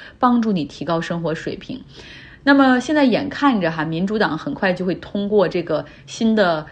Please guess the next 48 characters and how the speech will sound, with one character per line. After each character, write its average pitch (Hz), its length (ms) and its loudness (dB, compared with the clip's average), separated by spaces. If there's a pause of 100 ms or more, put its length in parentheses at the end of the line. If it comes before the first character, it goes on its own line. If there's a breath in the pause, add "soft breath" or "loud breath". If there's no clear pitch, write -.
(100)
七 - 220 -4
千 208 140 0
多 202 120 2
亿 202 120 0
美 160 180 -4
元 113 160 -6
的 165 80 -4
投 165 240 -4
资 185 160 2
立 220 160 -2
法， - 320 -6
而 180 100 -2
且 190 120 0
还 185 160 -4
给 185 160 -4
这 175 100 -6
个 180 80 0
投 175 220 -4
资 180 120 0
立 208 200 -2
法 - 260 -6 (220 loud breath)
起 - 180 -8
了 165 80 0
一 180 80 2
个 196 120 0
很 202 180 -2
好 - 160 -2
听 - 200 -4
的 202 120 0
名 151 180 -4
字， 151 60 -16
叫 180 160 -2
做 160 120 -2
Fight 202 340 0
Inflation， 208 760 -2 (640)
对 226 140 4
抗 175 260 0
通 196 240 -2
胀。 208 220 -2 (440 loud breath)
其 - 140 -2
实 185 120 4
里 190 100 2
面 156 160 -2
看 226 180 -2
上 180 160 -2
去 165 140 -6
一 156 140 -6
个， 160 100 -14